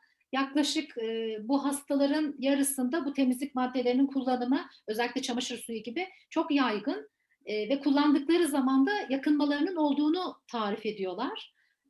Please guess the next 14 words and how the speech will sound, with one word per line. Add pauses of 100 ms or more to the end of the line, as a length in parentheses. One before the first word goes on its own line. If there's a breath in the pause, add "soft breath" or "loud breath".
(100)
E, (840)
ve
belirgin
şekilde
bu
hastalarında (360 loud breath)
diğer
hastalara
nazaran
solunum
fonksiyonları
daha
düşük
maalesef.